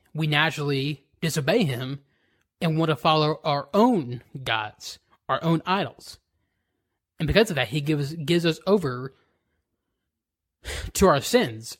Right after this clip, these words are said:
as, as judgment. So it's only by the grace of God that people can be saved from that.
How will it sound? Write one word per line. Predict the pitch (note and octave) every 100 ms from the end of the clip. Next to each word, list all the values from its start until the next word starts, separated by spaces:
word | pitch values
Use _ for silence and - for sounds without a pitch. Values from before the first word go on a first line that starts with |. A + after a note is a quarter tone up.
| -
as, | C#3 C3 C#3 D#3 - _ -
as | C#3+
judgment. | C#3 A#3 C3 G2+ - - _ _ _ _ _ _ _ _ _ _ _ _ _ _ _ _ _ _ _ _ -
So | - E3
it's | -
only | F3+ G3
by | E3+
the | D#3
grace | F3 F3+ D3+
of |
God | C#3+ D#3 F#3+ C#3 C3
that | C3+ B2 G#2+ - - _ _ -
people | F3+ D#3 D3 C3
can | B2+ E3 D3+
be | C#3
saved | B2+ F#3 G#3+
from | B2
that. | B2 - -